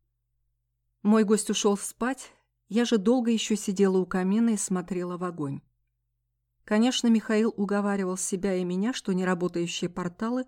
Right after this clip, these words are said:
это просто системный сбой, глюк, как у компьютера. Всё наладят мастера пространственной магии.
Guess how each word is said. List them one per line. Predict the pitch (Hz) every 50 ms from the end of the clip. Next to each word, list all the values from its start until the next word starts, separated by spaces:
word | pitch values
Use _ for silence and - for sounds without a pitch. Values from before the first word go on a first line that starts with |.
| _ _ _ _ _
это | 311 311 302
просто | 262 - 233 240 233 - - 208
системный | - - 202 190 - - - 202 185 175 175 175 180
сбой, | 160 165 165 180 226 262 233
глюк, | 185 175 190 226 254 254 - - - _ _ _
как | - 262 262 -
у | 254
компьютера. | - - 262 247 240 - 226 202 151 - - 147 135 143 - _ _ _ _ _ _ _ _
Всё | - - - - 247 208
наладят | 190 185 170 175 175 165 165 165
мастера | - 175 175 175 - - 202 196 214 240
пространственной | - 208 190 185 - - - 180 180 185 185 - - - 190 196 196 190
магии. | 190 180 156 143 143 147 135 135 131